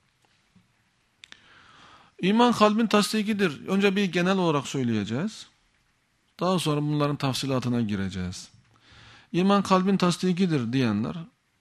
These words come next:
Maturidiler ve Eş'ariler. Ee, ve bunlara bağlı bir takım alimler imanın kalbin tasdiki olarak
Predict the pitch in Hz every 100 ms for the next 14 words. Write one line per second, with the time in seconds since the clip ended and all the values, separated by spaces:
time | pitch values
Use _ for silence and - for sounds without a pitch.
0 | - 156 165 151 156 147 151 175 156 139
1 | 131 117 104 101 165 - - _ _ _
2 | _ _ _ _ _ _ _ _ _ _
3 | _ _ _ _ _ _ _ _ _ _
4 | _ _ _ _ _ _ _ _ _ 392
5 | 143 143 135 - - _ _ _ _ _
6 | _ _ _ _ _ _ _ _ _ _
7 | _ _ _ _ _ _ _ - 165 160
8 | 151 - _ - 170 170 147 127 107 117
9 | 143 170 - 110 - 175 - _ _ _
10 | _ _ _ - 135 110 107 131 - -
11 | - 156 135 123 170 180 147 139 175 -
12 | 156 - 151 160 123 101 90 -